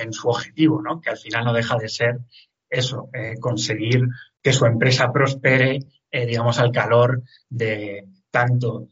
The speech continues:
de los, de los poderes financieros que se estaban redistribuyendo,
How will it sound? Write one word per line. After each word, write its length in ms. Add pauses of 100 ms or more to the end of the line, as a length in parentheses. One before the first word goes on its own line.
de 200
los, 720
de 180
los 160
poderes 640 (180)
financieros 680
que 100
se 120
estaban 340
redistribuyendo, 960